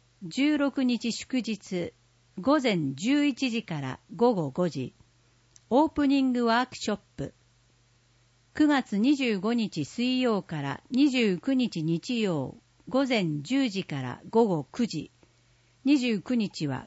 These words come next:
五時まで。現代美術展示。十月二日水曜から六日日曜、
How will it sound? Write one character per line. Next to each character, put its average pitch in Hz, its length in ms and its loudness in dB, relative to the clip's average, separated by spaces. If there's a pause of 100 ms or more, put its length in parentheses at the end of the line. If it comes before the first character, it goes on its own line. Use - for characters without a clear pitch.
五 214 140 2
時 160 160 -2
ま 120 140 -4
で。 - 180 -12 (400)
現 269 340 4
代 262 240 0
美 226 140 -2
術 196 320 -4
展 170 420 -4
示。 147 300 -10 (1300)
十 269 320 2
月 285 280 0
二 208 320 -6
日 - 320 -6
水 277 380 0
曜 247 220 2
か 139 180 -6
ら 131 220 -6 (180)
六 254 340 4
日 220 180 -2
日 196 420 -2
曜、 170 340 -2